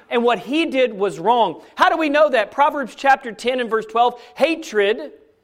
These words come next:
stirreth up strifes, but love covereth all sins." If Ham had only taken the approach of Shem and Japheth, he would not have been listed and labeled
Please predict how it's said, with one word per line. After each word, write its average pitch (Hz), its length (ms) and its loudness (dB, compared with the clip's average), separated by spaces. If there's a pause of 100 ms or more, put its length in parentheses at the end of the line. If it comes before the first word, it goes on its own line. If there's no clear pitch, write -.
(240)
stirreth 247 560 0
up 220 220 2
strifes, - 960 -6 (500)
but 175 140 -8
love 208 500 2 (1500)
covereth 151 360 -4
all 147 200 -4
sins." 110 400 -20 (800)
If 160 120 -14
Ham 220 300 -8
had 214 200 -6
only 220 300 -6
taken 214 400 -4
the 185 80 -4
approach 196 480 -2
of - 180 -12
Shem 208 340 -6
and 165 160 -10
Japheth, 185 460 -2 (160)
he 208 100 -6
would 190 200 0
not 202 220 2
have 214 120 -4
been 185 160 -2
listed 220 340 0
and 196 140 -6
labeled 208 420 -2